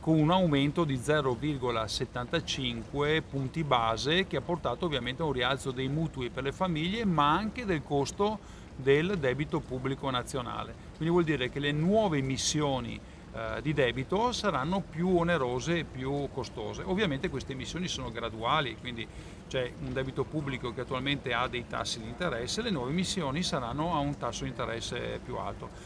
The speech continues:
Questo fa aumentare questa quota di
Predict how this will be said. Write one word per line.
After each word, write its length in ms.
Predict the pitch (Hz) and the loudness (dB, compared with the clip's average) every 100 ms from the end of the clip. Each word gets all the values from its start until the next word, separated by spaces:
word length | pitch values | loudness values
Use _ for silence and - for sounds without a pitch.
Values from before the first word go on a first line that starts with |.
| - | -12
Questo 260 | - 214 254 | -4 0 0
fa 120 | - | 4
aumentare 920 | 143 175 220 214 156 127 127 160 175 170 | 4 6 4 2 0 2 2 0 -2 -2
questa 360 | 156 - 165 | -6 -2 -2
quota 680 | 156 156 139 123 143 139 139 123 | -2 2 2 2 0 0 -2 -4
di 380 | 135 143 151 | -4 0 -2